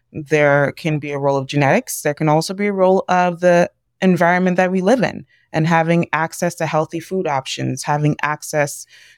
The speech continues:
to a physical activity, and also understanding the stressors that play a role in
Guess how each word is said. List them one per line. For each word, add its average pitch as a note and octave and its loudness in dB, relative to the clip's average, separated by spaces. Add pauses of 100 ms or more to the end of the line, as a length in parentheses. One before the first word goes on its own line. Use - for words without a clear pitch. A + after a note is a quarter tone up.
to D3+ -10
a - -4
physical - -2
activity, D3+ 0
and C#3 0 (680)
also G3 4
understanding D#3+ 0
the C#3+ 0
stressors C#3 -4
that C3+ -4
play D3+ -4
a C#3 -4
role B2+ -2 (180)
in C#3 -2